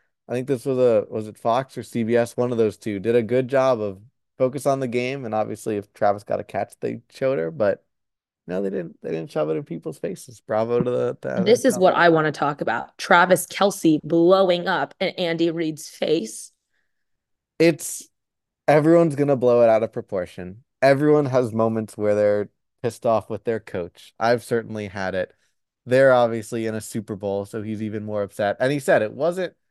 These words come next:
Speaker 1: yelling at Andy Reid or disappointed in anything like that. It was that the Chiefs were getting penalty after penalty, and the clock was running down. They needed a first down. They didn't get it.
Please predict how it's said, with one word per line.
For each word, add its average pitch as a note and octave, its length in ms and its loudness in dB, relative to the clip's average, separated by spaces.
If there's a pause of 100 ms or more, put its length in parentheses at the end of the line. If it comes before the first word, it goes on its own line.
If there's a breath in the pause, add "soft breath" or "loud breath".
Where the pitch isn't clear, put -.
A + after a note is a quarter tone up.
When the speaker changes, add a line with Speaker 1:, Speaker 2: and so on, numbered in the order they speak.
(360)
Speaker 1:
yelling B2+ 360 0
at A#2+ 80 -6
Andy A#2 280 -6
Reid G#2 260 -4
or G#2 80 -4
disappointed G#2 720 -4
in G2+ 200 -4
anything G2+ 360 -8
like F#2+ 160 -12
that. F#2 240 -2
It A2 60 -2
was A2+ 180 -2
that A#2 220 4
the A2+ 60 -6
Chiefs C3+ 380 -6
were C3 100 -6
getting A#2 460 -4 (640)
penalty C#3+ 320 -2
after C3 240 2
penalty, A#2 500 -6
and G#2+ 100 -6
the G#2 60 -10
clock A#2+ 280 -2
was A2+ 100 -8
running A#2 180 -4
down. G#2 240 -4
They G#2 120 -8
needed A2 300 -4
a A2 60 -6
first A2 320 -8
down. G2+ 220 -6
They G2+ 100 -8
didn't G#2 220 -6
get G#2 220 0
it. F#2 200 -4